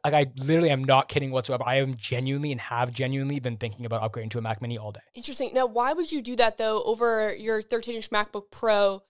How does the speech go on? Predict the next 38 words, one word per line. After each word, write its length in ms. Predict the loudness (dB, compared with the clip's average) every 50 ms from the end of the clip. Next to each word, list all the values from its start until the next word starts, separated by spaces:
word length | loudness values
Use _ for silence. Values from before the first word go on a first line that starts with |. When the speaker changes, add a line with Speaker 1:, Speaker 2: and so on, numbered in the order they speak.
| _ _ _ -2
Speaker 2:
That 80 | 0 2
already 240 | 2 0 0 0 0
has, 160 | 0 -2 -2
like, 100 | -4 -6
the 80 | -8
display 400 | -8 -8 -10 -10 -6 -4 -2 -2
built 260 | -2 -2 -4 -4 -2 -2
in, 200 | -2 -2 -2 -4
it's 180 | -6 -8 -12
portable, 640 | -14 -10 -6 -4 -2 -2 -2 -4 -4 -4 -4 -4 -6
et 140 | -6 -6 -6
cetera. 440 | -6 -6 -6 -8 -8 -8 -8 -8 -8 -8
Speaker 1:
So, 240 | 0 8 8 10 10
okay, 220 | 8 6 2 2
so 120 | 2 2
when 140 | 4 4 4
I 60 | 4
say 240 | 4 6 8 8 8 8
upgrade, 360 | 6 4 4 2 2 4 4
I 100 | 4 2
mean 240 | 2 2 0 0 0
I 100 | 0 0
wanna 180 | 2 2 2 2 4
upgrade 440 | 2 2 2 2 2 2 2 0 0
and 240 | 2 2 2 4 4
downgrade 360 | 2 2 2 0 0 -2 -4
at 80 | -4 -4
the 40 | -6
same 200 | -6 -4 -4 -4
time. 260 | -2 -2 -2 -2 0
I 60 | 0 2
wanna 240 | 4 4 2 4
go 140 | 4 4 4
pick 240 | 4 2 0 2 2
up 160 | 2 2 2
a 60 | 0
Mac 220 | -2 -2 -2 -2 -4
Mini, 320 | -6 -4 -4 -4 -4 -6